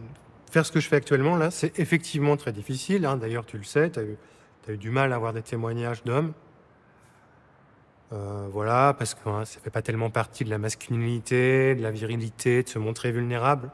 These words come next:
n'est-ce pas ? Euh, bon, voilà, moi j'ai décidé de le faire et j'ai décidé de pas être flouté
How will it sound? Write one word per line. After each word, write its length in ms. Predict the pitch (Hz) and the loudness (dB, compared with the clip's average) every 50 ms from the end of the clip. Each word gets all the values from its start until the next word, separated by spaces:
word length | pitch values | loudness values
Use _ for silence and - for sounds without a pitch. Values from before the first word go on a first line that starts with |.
| - - - - | -16 -20 -20 -16
n'est-ce 140 | - 113 - | -16 -12 -6
pas ? 160 | - 131 139 143 - - - - - - - _ - - - - - _ - - _ _ - _ _ _ _ _ _ _ _ _ - - - - _ _ _ _ - | -4 -4 -4 -4 -6 -16 -20 -20 -20 -20 -20 _ -20 -20 -20 -20 -20 _ -20 -20 _ _ -20 _ _ _ _ _ _ _ _ _ -20 -20 -20 -20 _ _ _ _ -6
Euh, 1400 | 123 120 120 120 117 117 117 117 117 117 117 117 113 113 113 113 110 110 110 110 110 113 113 110 110 110 110 110 113 | -6 -4 -4 -4 -6 -6 -6 -6 -6 -6 -6 -6 -6 -6 -8 -8 -8 -8 -8 -10 -10 -10 -10 -10 -10 -12 -10 -8 -4
bon, 220 | 110 113 147 175 160 | 2 2 4 4 4
voilà, 320 | 127 127 143 180 190 180 | 2 2 2 2 2 2
moi 120 | 156 139 | 2 0
j'ai 140 | 127 110 123 | 0 -2 -2
décidé 340 | 117 131 - - 135 139 143 | -4 -4 -4 -2 0 0 2
de 60 | 131 | 4
le 100 | 139 135 | 2 2
faire 400 | 131 - 170 175 190 202 196 175 | 2 4 4 4 4 4 2 2
et 80 | 151 131 | 2 0
j'ai 80 | 123 | 0
décidé 300 | 127 127 - 143 131 143 | -2 -4 -4 0 0 0
de 40 | 139 | 0
pas 120 | - 143 135 | 2 2 0
être 100 | 131 - | 0 -2
flouté 600 | - - 127 117 - 147 147 160 175 190 208 | -4 -8 -8 -4 2 2 4 4 4 4 2